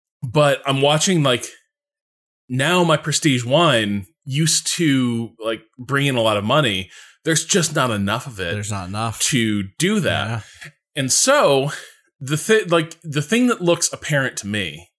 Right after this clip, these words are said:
Speaker 1: is that I need to invest. Like, I need capital investment,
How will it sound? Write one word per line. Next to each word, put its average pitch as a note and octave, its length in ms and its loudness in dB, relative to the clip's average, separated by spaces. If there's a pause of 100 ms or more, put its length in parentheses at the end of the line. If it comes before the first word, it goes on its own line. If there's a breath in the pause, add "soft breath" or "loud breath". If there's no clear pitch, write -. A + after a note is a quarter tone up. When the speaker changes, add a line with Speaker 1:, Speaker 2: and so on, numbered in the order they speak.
(320)
Speaker 1:
is A2+ 360 0
that G#2+ 400 0 (1080)
I C#3 240 2
need B2+ 520 0 (300)
to A2 180 -2
invest. G#2 480 -2
Like, A2 120 -4
I A2 100 0
need G#2+ 240 -2 (140)
capital G2+ 460 -4
investment, F#2+ 640 -4